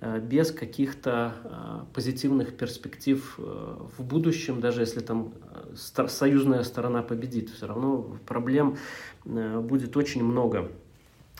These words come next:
э, с разрушенной страной, нестабильностью, беженцами, необходимостью восстановления и так далее, и так далее. Это отдельная тема.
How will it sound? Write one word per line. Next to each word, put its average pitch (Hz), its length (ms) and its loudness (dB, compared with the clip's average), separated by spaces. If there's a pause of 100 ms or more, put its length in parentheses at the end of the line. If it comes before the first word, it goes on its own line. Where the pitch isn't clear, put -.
э, 110 180 -4
с - 160 -8 (160)
разрушенной 117 580 0
страной, 156 440 2
нестабильностью, 135 880 0
беженцами, 117 960 0
необходимостью 117 800 -4
восстановления 143 600 0
и - 40 0
так 117 140 0
далее, 113 180 0
и 110 40 -4
так 147 140 -6
далее. 196 240 6
Это 117 160 -2
отдельная 110 440 0
тема. 208 360 2